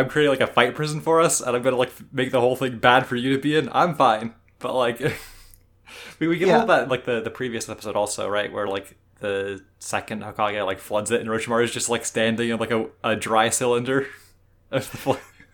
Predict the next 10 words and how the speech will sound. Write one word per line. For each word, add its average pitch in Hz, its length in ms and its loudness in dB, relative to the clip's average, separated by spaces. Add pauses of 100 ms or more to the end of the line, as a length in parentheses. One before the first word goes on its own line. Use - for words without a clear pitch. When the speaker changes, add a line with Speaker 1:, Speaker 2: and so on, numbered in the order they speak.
(680)
Speaker 1:
<laughs> - 80 -6 (280)
of 135 220 -6
the 135 100 -6
flooded 135 380 0
cube. 135 260 -6
It's - 260 -12
great. 123 340 0 (1400)
Speaker 2:
Uh, - 180 -8
it's 170 140 -6
amazing. 190 560 -4